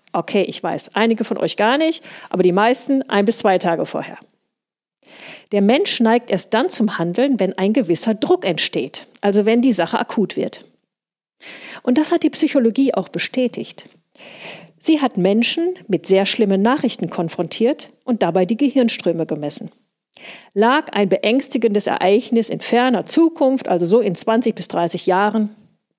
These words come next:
dann gab es kaum Ausschläge. Stand jedoch die schlimme Nachricht direkt vor der Haustür, so also morgen, übermorgen, dann gab es heftigste Ausschläge im Gehirn.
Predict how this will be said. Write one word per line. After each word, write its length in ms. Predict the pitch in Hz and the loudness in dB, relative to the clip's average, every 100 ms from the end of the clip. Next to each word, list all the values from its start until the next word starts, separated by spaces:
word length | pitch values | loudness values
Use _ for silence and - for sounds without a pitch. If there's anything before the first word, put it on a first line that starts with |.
| - | -4
dann 140 | 254 | 0
gab 200 | 214 175 | 2 0
es 120 | - - | -2 -2
kaum 280 | 196 196 | 0 0
Ausschläge. 580 | - 170 - 147 160 156 - _ - - - - - | -2 -4 -2 -2 -4 -8 -12 _ -20 -20 -20 -20 -6
Stand 460 | - - 311 392 | -4 0 0 2
jedoch 320 | 208 175 180 | 0 0 -2
die 140 | - 165 | -2 -4
schlimme 340 | - 302 339 | 0 2 2
Nachricht 440 | 190 190 196 214 214 | 2 2 0 -2 0
direkt 300 | 190 233 - | 0 -2 -2
vor 140 | 180 | -2
der 180 | 160 - | -2 2
Haustür, 680 | 269 302 - - 240 349 - | 2 0 -2 2 2 0 -8
so 340 | - 220 196 - | 0 4 4 2
also 240 | 185 180 - | 0 0 2
morgen, 420 | 202 269 220 262 - | 2 2 0 -4 -4
übermorgen, 560 | 320 311 185 170 185 262 - _ _ - - - | 0 2 2 2 0 -4 -8 _ _ -20 -20 -8
dann 180 | 175 170 | -4 -2
gab 220 | 165 185 | -2 -2
es 120 | - - | -10 -10
heftigste 880 | - 254 262 - - 247 - - - | -2 0 0 -8 -6 -6 -4 -6 0
Ausschläge 640 | 190 196 - - 180 165 | 0 2 0 0 0 2
im 120 | 185 170 | -2 -2
Gehirn. 380 | 180 165 160 | -4 -4 -6